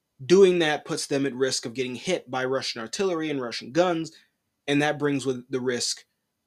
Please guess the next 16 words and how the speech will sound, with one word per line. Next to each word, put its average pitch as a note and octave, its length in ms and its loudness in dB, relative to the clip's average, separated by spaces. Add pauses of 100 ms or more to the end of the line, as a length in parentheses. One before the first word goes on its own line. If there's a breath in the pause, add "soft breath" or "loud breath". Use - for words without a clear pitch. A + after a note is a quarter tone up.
of B2 220 -4 (280)
a C#3 220 4
war C3 240 2
between C3 300 -6
Russia G#2+ 320 -6
and A2+ 120 -6
nato. E3+ 360 -4 (1400)
But C3+ 100 -4
nato's E3 440 0
spilled D3+ 420 -2
away C3+ 180 0
all B2 220 -2
of C3+ 80 -6
its - 160 -12
military C3 420 -4
equipment. G#2+ 460 -8